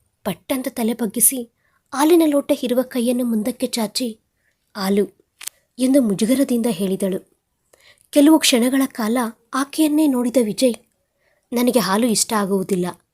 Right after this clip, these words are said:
ನೀನು ಕುಡಿದು ಬಿಟ್ಟು ಮಲಕ್ಕೋ" ಎಂದು ಬೆಡ್ ಮೇಲೆ ಮಲಗಿಕೊಂಡು ಕಣ್ಣುಗಳಿಗೆ ಕೈಯನ್ನು ಅಡ್ಡ ಇಟ್ಟುಕೊಂಡನು. ಕೃತಿಕಾ ಹುಸಿ ಮುನಿಸಿನಿಂದ ನೋಡುತ್ತಾ, "ನನಗೂ ಸಹ ಹಾಲು ಅಂದ್ರೆ ಇಷ್ಟ ಆಗುವುದಿಲ್ಲ, ಇಬ್ಬರೂ ಶೇರ್ ಮಾಡ್ಕೊಳ್ಳೋಣ ಅಂದ್ರೆ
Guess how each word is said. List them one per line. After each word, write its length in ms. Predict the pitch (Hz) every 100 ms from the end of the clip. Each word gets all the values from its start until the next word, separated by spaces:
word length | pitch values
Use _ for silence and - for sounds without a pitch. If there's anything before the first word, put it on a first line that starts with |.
| _ _ -
ನೀನು 220 | 262 302
ಕುಡಿದು 300 | 302 254 254
ಬಿಟ್ಟು 240 | 240 226 240
ಮಲಕ್ಕೋ" 480 | 208 185 - 190 _ _ _ _ _ _ 240
ಎಂದು 220 | 247 240
ಬೆಡ್ 280 | 208 185 247
ಮೇಲೆ 200 | 269 262
ಮಲಗಿಕೊಂಡು 720 | 220 202 214 - 202 226 202 -
ಕಣ್ಣುಗಳಿಗೆ 540 | - 262 285 294 269 262
ಕೈಯನ್ನು 460 | - 233 233 226
ಅಡ್ಡ 220 | 202 180 214
ಇಟ್ಟುಕೊಂಡನು. 840 | 208 202 208 202 185 180 - _ _ _ _ _ _ _ _
ಕೃತಿಕಾ 580 | - 233 196 269 254 233 _ _ _ _
ಹುಸಿ 240 | 277 - 320
ಮುನಿಸಿನಿಂದ 600 | 285 269 269 285 254 240
ನೋಡುತ್ತಾ, 680 | 226 208 208 - 233 220 _ _ _ _ _ -
"ನನಗೂ 300 | 208 214 302
ಸಹ 260 | - 240 269 247 _ 269
ಹಾಲು 260 | 285 294
ಅಂದ್ರೆ 260 | 269 240 262
ಇಷ್ಟ 220 | - -
ಆಗುವುದಿಲ್ಲ, 540 | 220 185 196 196 185 185 - _ _ _ _ _ -
ಇಬ್ಬರೂ 340 | 175 220 262
ಶೇರ್ 320 | 294 262 277
ಮಾಡ್ಕೊಳ್ಳೋಣ 520 | 277 269 - 262 247 240
ಅಂದ್ರೆ 400 | 226 208 277